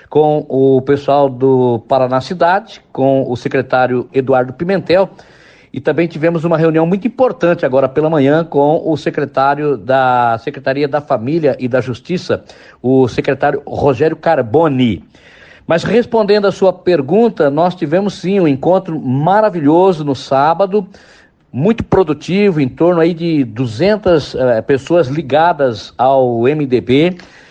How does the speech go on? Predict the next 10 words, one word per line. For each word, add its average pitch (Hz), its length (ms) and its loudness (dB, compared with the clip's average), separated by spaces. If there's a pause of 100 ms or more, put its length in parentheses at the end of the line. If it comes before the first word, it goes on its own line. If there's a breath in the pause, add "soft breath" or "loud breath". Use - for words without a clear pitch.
(120)
eh, 120 160 0 (140)
em 143 100 0
torno 190 300 2
de 151 160 -4
vinte 190 520 -2
e 180 60 -2
um 190 140 2
municípios 175 720 -2
esteve 151 260 0
presente 160 840 -2